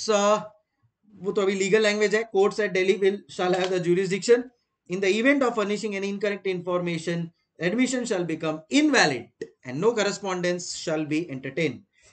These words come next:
Steps to book the seat for S P M T, तो ये आप लोग एसएसपी लॉगिन पोर्टल से कर सकते हो, कोई प्रॉब्लम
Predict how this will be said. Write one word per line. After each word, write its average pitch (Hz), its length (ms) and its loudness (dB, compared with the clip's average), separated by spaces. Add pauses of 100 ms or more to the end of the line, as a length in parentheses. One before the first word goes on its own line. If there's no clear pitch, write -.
(240)
Steps 277 440 2
to 254 100 -4
book 214 240 -4
the 214 140 2
seat 220 260 -6
for 208 180 -2
S 190 180 -2
P 214 160 -2
M 208 160 0
T, 214 100 -2 (160)
तो 190 80 -2
ये 190 120 0
आप 202 200 0
लोग 196 140 -2
एसएसपी 202 360 -6
लॉगिन 196 300 -2 (240)
पोर्टल 190 300 2
से 190 140 -4
कर 240 220 0
सकते 208 280 -2
हो, 175 120 2 (300)
कोई 190 200 4
प्रॉब्लम 175 500 2